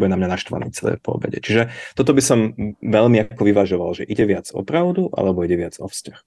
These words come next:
To je, je prvá vec, ktorú by som rád poradil. Druhá vec, ktorá je podľa mňa veľmi dôležitá, je si uvedomiť,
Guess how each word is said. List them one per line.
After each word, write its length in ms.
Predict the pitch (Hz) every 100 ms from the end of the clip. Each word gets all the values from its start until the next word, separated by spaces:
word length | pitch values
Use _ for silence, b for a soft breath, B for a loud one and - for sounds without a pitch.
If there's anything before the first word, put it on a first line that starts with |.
| _ -
To 40 |
je, 100 | 101 - -
je 120 | 101
prvá 320 | - 104 92 87
vec, 160 | -
ktorú 240 | - 98 92
by 80 |
som 160 | - -
rád 160 | - -
poradil. 400 | - - 120 196 _ B B B B B B B B _ -
Druhá 340 | 120 190 208
vec, 160 | 151 147
ktorá 300 | - 147 131
je 40 |
podľa 160 | 139 131
mňa 100 | 123
veľmi 140 | 127 117
dôležitá, 560 | 107 107 110 120 110
je 100 | 101
si 160 | 95 -
uvedomiť, 460 | 107 110 113 113